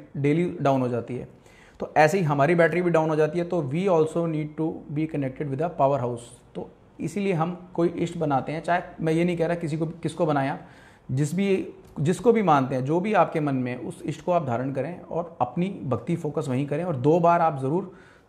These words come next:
अ, सुबह शाम आप उनकी आराधना करें, तो कुछ ना कुछ, अ, आप देखेंगे आपकी लाइफ में बेटर होता जा रहा है और आगे के रास्ते खुलते जा रहे हैं। प्लस आपकी जो विजन है, जो देखने की पावर आगे की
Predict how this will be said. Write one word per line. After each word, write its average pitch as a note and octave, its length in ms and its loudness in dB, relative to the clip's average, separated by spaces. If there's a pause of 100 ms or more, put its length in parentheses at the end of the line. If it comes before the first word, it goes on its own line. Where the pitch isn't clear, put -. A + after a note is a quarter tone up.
(160)
अ, B2+ 160 0
सुबह D#3 280 0
शाम D3 400 -2
आप - 440 -6
उनकी C3+ 260 -8
आराधना C3 380 0
करें, C3+ 300 -6 (160)
तो C#3 60 -4
कुछ - 240 -6
ना D#3+ 60 2
कुछ, D3 420 -6
अ, C#3+ 40 -2
आप C3 300 2
देखेंगे D3 400 -2 (500)
आपकी D#3 240 4
लाइफ D3+ 200 2
में F3 120 -2
बेटर C3+ 180 4
होता D3 260 0
जा C3+ 180 2
रहा D3+ 100 2
है - 60 -6
और F#3 400 2
आगे C#3+ 240 4
के F3+ 80 -2
रास्ते D3+ 260 -4
खुलते D#3 260 -2
जा D3 120 2
रहे D#3+ 100 0
हैं। E3 100 -8
प्लस A#3 260 -4
आपकी D3 240 4
जो F3+ 100 2
विजन C#3+ 300 0
है, A3 180 -8 (320)
जो C#3 200 -2
देखने C#3+ 300 0
की F3+ 100 -2
पावर D3+ 300 2
आगे D3+ 220 4
की F3 200 -8